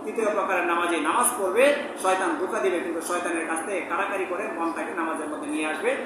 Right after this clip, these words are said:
তারা জান্নাতে যাবে। এরপরে যে দুই জা-, দুই প্রকারের নামাজি, তারাও জান্নাতে যাবে। এই জন্য পেয়ারা হাজরিন, সবচেয়ে গুরুত্বপূর্ণ বিষয় হলো আমরা যখন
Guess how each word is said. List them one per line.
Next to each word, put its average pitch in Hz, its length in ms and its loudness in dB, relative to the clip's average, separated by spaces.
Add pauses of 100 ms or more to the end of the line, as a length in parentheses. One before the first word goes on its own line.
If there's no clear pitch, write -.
(220)
তারা 208 240 6
জান্নাতে 185 340 2
যাবে। 165 380 0 (240)
এরপরে 190 400 2
যে 185 120 2
দুই 180 200 2
জা-, 175 460 -4
দুই 175 140 2
প্রকারের 170 260 -2
নামাজি, 185 380 0 (280)
তারাও 208 260 2
জান্নাতে 151 360 -2
যাবে। - 260 -10 (540)
এই 190 80 2
জন্য 175 140 0
পেয়ারা 160 220 0
হাজরিন, 151 360 0 (380)
সবচেয়ে 180 420 -4
গুরুত্বপূর্ণ 180 520 -4
বিষয় 170 300 -4
হলো 247 340 2 (260)
আমরা 156 220 -2
যখন 214 200 -4